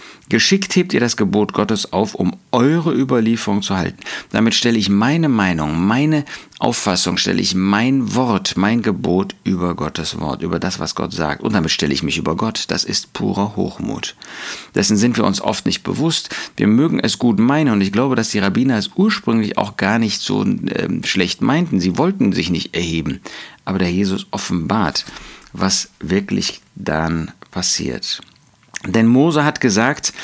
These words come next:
und jetzt nimmt der Jesus ein Beispiel, „Ehre deinen Vater und deine Mutter. Und wer Vater oder Mutter schmäht, soll des Todes sterben.“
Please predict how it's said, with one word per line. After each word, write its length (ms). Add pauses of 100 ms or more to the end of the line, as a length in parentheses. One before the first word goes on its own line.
(240)
und 100
jetzt 180
nimmt 180
der 140
Jesus 260
ein 160
Beispiel, 460
„Ehre 180
deinen 260
Vater 380
und 140
deine 180
Mutter. 460 (480)
Und 340
wer 140
Vater 400
oder 160
Mutter 260
schmäht, 400
soll 160
des 160
Todes 320
sterben.“ 460